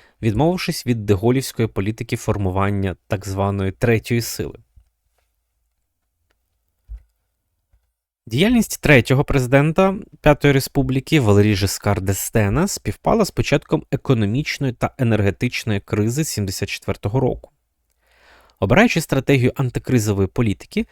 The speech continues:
він намагався поєднати принципи державного регулювання і економічної лібералізації. Проте поглиблення кризи супроводжувалось ростом безробіття.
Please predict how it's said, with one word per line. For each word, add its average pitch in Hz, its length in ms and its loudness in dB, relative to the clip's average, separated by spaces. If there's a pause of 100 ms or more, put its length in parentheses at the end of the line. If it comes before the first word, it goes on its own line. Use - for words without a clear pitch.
(240)
він 220 160 2
намагався 135 480 0
поєднати 110 560 0
принципи 113 520 -2
державного 98 680 0
регулювання 101 720 0
і 160 120 0
економічної 113 680 -2
лібералізації. 104 840 -4 (600)
Проте 123 320 2
поглиблення 107 680 2
кризи 185 360 0
супроводжувалось 123 840 -2
ростом 110 400 -2
безробіття. 110 640 -4